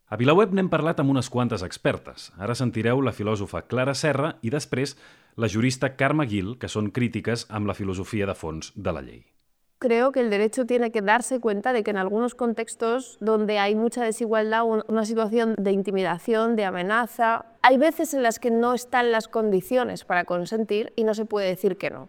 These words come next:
Speaker 2: Como en La Manada. Dicho esto, claro, mi preocupación es con que es como si hubiéramos dado el salto de dos pantallas en una, ¿no? Hemos pasado a un contexto en el que suponemos que ese portal de La Manada es un buen lugar para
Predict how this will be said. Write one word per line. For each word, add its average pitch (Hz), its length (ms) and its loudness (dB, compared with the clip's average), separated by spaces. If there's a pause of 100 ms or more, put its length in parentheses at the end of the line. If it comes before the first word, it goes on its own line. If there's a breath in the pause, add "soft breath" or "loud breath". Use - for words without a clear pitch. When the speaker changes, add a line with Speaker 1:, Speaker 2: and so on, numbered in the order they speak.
(140)
Speaker 2:
Como 262 160 2
en 277 80 2
La 269 80 2
Manada. 214 420 0 (160 loud breath)
Dicho 202 260 0
esto, - 360 -6 (160)
claro, 208 340 2 (160)
mi 208 200 4
preocupación 196 880 2
es - 180 -6
con 294 240 -2
que - 340 -4 (220)
es - 100 -8
como 262 200 0
si 254 100 -4
hubiéramos 240 380 2
dado 240 400 2 (160)
el 214 160 -2
salto 214 300 0
de 233 100 4
dos 208 240 0
pantallas 220 580 4
en 208 100 -2
una, 165 280 -4
¿no? 359 260 -4 (220 loud breath)
Hemos 240 200 2
pasado 311 360 2
a 226 80 6
un 214 160 2
contexto 294 540 -2
en 320 80 -2
el 202 100 -2
que 196 180 -2 (160)
suponemos 247 720 -2
que 220 320 4
ese 233 260 -2
portal 214 420 0
de 233 60 0
La 233 100 2
Manada 262 340 0
es 254 100 -4
un 254 100 2
buen 254 160 4
lugar 262 240 4
para 233 180 0